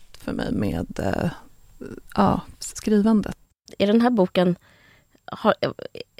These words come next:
Speaker 2: har den varit terapeutisk att skriva?
Speaker 1: Eh, jag, det kändes inte så när jag skrev. Det kändes väldigt skrämmande när jag skrev. Jag var liksom ganska rädd när jag skrev. Ehm,
Speaker 2: Mm.
Speaker 1: jag var rädd för att liksom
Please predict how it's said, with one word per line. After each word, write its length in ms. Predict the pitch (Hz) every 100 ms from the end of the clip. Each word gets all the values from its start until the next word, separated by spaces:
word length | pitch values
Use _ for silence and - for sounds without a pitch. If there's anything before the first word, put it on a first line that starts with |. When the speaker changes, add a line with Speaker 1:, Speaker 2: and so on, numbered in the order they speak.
| _
Speaker 2:
har 160 | - 208
den 140 | 202
varit 440 | 240 220 - - - _
terapeutisk 960 | - 214 - 349 - - - - - - -
att 140 | -
skriva? 340 | - 147 - - _ _ _ _ _ - _ - - _ -
Speaker 1:
Eh, 560 | 247 247 247 233 226
jag, 200 | 226 240 - _ - - - - -
det 180 | 214 233
kändes 720 | - 240 233 254 - - - - -
inte 340 | 233 214 233
så 440 | 214 - 185 135 180
när 240 | 214 196 190
jag 100 | 190
skrev. 500 | - - - - 185
Det 120 | 202
kändes 400 | 220 196 190 -
väldigt 320 | 214 196 -
skrämmande 760 | - - 214 196 185 202 196
när 120 | 185 -
jag 100 | -
skrev. 300 | - 196 190
Jag 160 | 185 190
var 80 | 185
liksom 240 | 202 202
ganska 240 | 190 -
rädd 360 | 185 190 220 190
när 180 | - 170
jag 120 | -
skrev. 440 | - - - - 185 - -
Ehm, 300 | 202 196 190 185
Speaker 2:
Mm. 220 | 240 262 - - - - - - - -
Speaker 1:
jag 140 | 202
var 100 | 202
rädd 260 | 196 190 180
för 140 | -
att 200 | - -
liksom 420 | 196 - 196 190